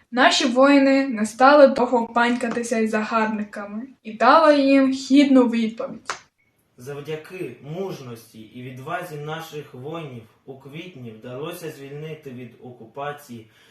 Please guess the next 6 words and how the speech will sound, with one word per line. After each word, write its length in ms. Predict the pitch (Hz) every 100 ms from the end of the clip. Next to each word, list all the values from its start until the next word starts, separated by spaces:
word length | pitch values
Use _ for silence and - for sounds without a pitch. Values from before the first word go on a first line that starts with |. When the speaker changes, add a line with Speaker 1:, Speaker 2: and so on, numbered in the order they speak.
| _ 135
Speaker 2:
Житомирську, 960 | 160 185 185 170 156 151 - _ 143 _ _
Київську, 720 | _ 160 156 147 - _ 139 135
Чернігівську 920 | _ 135 131 143 160 - 120 - _ 110 _ -
та 140 | 120
Сумську 480 | - 156 160 - 151
область. 840 | - 143 117 101 98 _ _ _